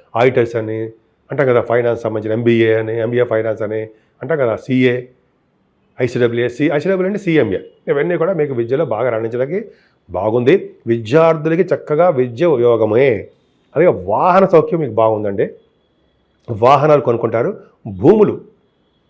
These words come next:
వాహనాలు, గృహసౌఖ్యం ఇవి మీకు ఉంటాయి. సంగీతం, అది చెప్ప-, అది చెప్పడం మర్చిపోకూడదు. సంగీతంలో పర్ఫెక్ట్గా మీరు బాగా విజయం సాధిస్తారు. గాయని గాయకులు అంటారు సరే, బాగా పాటలు పాడుతుంటారు, వాళ్ళకి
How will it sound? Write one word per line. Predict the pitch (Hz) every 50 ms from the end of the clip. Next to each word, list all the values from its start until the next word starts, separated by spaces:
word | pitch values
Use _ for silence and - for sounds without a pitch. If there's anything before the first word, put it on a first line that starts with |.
| _ 101
వాహనాలు, | 113 143 139 160 175 165 147 107 92 - - _ _ _ _ _ _ - -
గృహసౌఖ్యం | 123 143 147 165 180 165 - - 135 90 - - - _ _ _ _ -
ఇవి | 143 190
మీకు | 202 196 165 147
ఉంటాయి. | 127 - 110 85 - - - _ _ -
సంగీతం, | 185 214 220 196 143 - - - - _ _ _ _ _ _ _ _ _ _ _ _ _ _ _ _ -
అది | 156 147 180
చెప్ప-, | 160 175
అది | 170 160 160 160 147 143 135 -
చెప్పడం | 127 139 175 175
మర్చిపోకూడదు. | 156 147 160 160 151 131 117 107
సంగీతంలో | - 143 160 190 196 185 196 185 180 185 180 180 196 226
పర్ఫెక్ట్గా | 220 220 - - 147 147 151 151 - 196 190 - - - - 220 220
మీరు | 196 185 156
బాగా | 127 127 127 131 143 143 139 131
విజయం | 123 117 117 147 147 135
సాధిస్తారు. | - 123 117 117 117 - 117 104 92 - - _ _ _ _ _ _ - 104 107
గాయని | 113 127 139 143 147 131
గాయకులు | 131 127 131 120 131
అంటారు | 120 123 113
సరే, | 104 117 117 123 117 104 90 - - _ _ _
బాగా | - 117 123 113
పాటలు | - 117 120 123 143 120
పాడుతుంటారు, | 113 120 117 120 120 107 107 113 113 104
వాళ్ళకి | 92 104 104 110 110 110 107 113 107 104 104